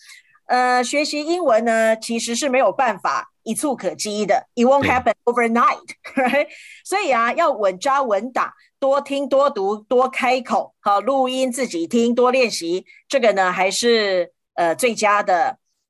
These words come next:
Speaker 1: 这个策略。但是呢，幸运的是，我们现在有网络啊，各式电子产品啊，手机的 app 啊，哈，接触英文呢，其实不，不费吹灰之力。所以最后，因为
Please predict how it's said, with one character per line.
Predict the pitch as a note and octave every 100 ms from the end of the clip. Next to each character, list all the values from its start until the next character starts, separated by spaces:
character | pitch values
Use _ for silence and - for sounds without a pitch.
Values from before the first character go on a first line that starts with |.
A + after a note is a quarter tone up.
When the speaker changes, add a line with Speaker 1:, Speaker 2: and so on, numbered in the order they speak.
| _
Speaker 1:
这 | G#3
个 | F#3 E3
策 | - A#3+
略。 | G#3+ G#3+ - _ _ _ _
但 | G4+
是 | F4 F#4 D#4+
呢， | C4+ B3
幸 | B3 F#4 D#4
运 | E4 C4+
的 | A3+
是， | C#4+
我 | A3+
们 | F#3
现 | G#3 C#4+
在 | D4
有 | A#3 A#3
网 | B3 F3+
络 | A3 C#4+ B3
啊， | A3+ A3+
各 | A3+ C#4+
式 | D#4+
电 | C4+ D#4+ A#3+
子 | F#3
产 | E3+ G3 A#3
品 | B3+ G#3 F3
啊， | F#3 G3
手 | F#3+ F3+
机 | F3+ C4 B3
的 |
app | A3 C4 G#3+
啊， | G#3 G3 G3
哈， | G#3+ F3 - _
接 | - F4
触 | F4+ D4+
英 | D#4
文 | C#4 G3
呢， | G#3 G#3 G3+ - -
其 | C4
实 | B3+ B3+
不， | B3 A#3 B3 -
不 | C4+
费 | B3+ G4 A#3+
吹 | C4 C4
灰 | B3
之 | A#3+ A#3 A3+
力。 | A#3+ A#3+ _ - -
所 | - G#4
以 | C4+
最 | - C#4+
后， | A#3+ C#4 - -
因 | F#4
为 | F#4+ C#4